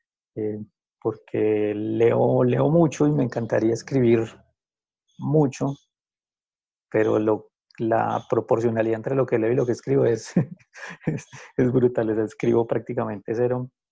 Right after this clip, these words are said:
eh, pero me encantaría escribir muchísimo más. Eh, y a la larga, soñador de negocios, más que, más que emprendedor de los mismos. Si,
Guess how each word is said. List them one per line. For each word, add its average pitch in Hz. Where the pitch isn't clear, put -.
eh, 123
pero 123
me 120
encantaría 110
escribir 117
muchísimo 120
más. 135
Eh, 107
y -
a 113
la 113
larga, 123
soñador 107
de 120
negocios, 135
más 127
que, 123
más -
que -
emprendedor 113
de 127
los 110
mismos. 110
Si, 113